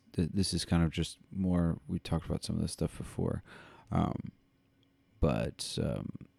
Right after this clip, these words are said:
this is, like, reasons for undocumented immigrants in,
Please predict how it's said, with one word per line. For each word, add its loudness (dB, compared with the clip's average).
this 4
is, 0
like, 4
reasons 6
for 2
undocumented 4
immigrants 6
in, 4